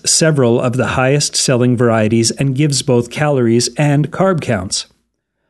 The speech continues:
For our part, however, we thought we'd serve up our own Primal Blueprint-inspired alcohol hierarchy to assist you in the art of primal indulgence.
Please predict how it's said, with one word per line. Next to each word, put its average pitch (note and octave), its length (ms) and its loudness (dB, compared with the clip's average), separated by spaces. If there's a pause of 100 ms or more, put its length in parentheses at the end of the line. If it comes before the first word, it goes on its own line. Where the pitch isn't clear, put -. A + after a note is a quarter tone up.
(560)
For E3 220 0
our G#3 300 -4
part, G#2 300 -4
however, A2 440 0
we F3 220 2
thought E3+ 320 0
we'd F#3+ 320 0
serve G3 320 2
up D3+ 180 0
our C3+ 320 -2
own E3 300 2
Primal E3 380 2
Blueprint-inspired B2 1040 0
alcohol C#3+ 580 2
hierarchy A2 760 -2
to C3 200 0
assist - 440 0
you G2 320 -4
in C#3 140 2
the D3 100 0
art D3 300 0
of - 280 -6
primal D#3 500 0
indulgence. A#2 760 0